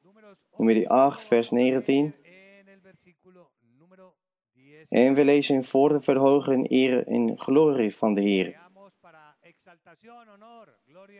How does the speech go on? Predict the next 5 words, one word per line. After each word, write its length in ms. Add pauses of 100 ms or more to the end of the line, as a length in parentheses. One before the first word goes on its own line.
(1800)
Numeri 380
hoofdstuk 400
acht, 500
vers 300
negentien. 800